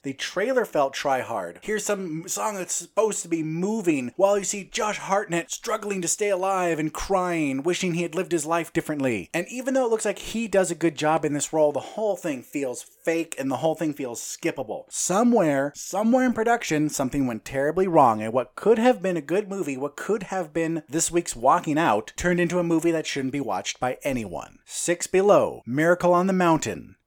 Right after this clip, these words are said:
gets a three out of eleven. Why did it get a three? Because I gave American Satan a two, and this just looks a little better. All right, future friends, we have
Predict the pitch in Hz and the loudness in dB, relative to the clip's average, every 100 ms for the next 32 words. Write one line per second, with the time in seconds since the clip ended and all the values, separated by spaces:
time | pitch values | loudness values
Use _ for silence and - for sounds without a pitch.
0 | _ 127 131 135 - 165 180 131 76 _ | _ -4 -4 -4 -6 -2 0 0 -6 _
1 | _ - 85 95 127 139 113 - - _ | _ -16 -8 -2 0 2 0 -2 -14 _
2 | _ 175 226 240 233 233 214 226 233 240 | _ -2 -2 -4 -4 -6 -4 -4 -6 -6
3 | - _ 170 190 196 214 214 185 170 196 | -14 _ -2 0 2 2 2 0 0 0
4 | 196 165 190 190 175 - 156 127 120 143 | -2 -4 -4 -4 -6 -6 -4 -2 -4 -4
5 | 143 160 - 160 - 151 - 151 127 98 | 0 0 -2 -4 -2 -4 -4 -8 -8 -10
6 | 82 - - - - 160 226 196 151 214 | -14 -16 -16 -18 2 6 8 6 4 2
7 | - 151 143 139 - 127 123 113 127 190 | -2 -6 -4 -4 0 0 0 -4 -4 -6
8 | - - 208 226 | -6 -8 -4 -4